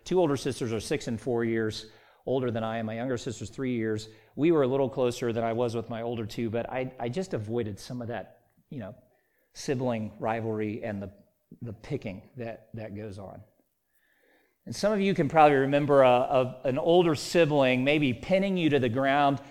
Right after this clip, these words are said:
And I remember witnessing this and, and maybe even happened, like, with other friends or, or, or whatnot. But,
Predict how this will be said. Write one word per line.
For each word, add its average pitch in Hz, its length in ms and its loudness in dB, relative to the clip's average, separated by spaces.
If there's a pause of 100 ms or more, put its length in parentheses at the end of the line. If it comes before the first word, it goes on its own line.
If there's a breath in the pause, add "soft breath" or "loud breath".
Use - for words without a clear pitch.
(220 loud breath)
And 143 100 2
I 170 80 2
remember 190 380 6
witnessing 165 640 0
this 151 360 4
and, 131 300 -2
and 143 600 -6 (140)
maybe 233 380 -4
even 123 160 0
happened, 123 440 -4
like, 113 220 0
with 123 100 -4
other 120 200 2
friends 120 500 -2
or, 113 220 -6 (480 loud breath)
or, 123 260 4
or 123 200 2
whatnot. 123 580 -2
But, 139 200 -8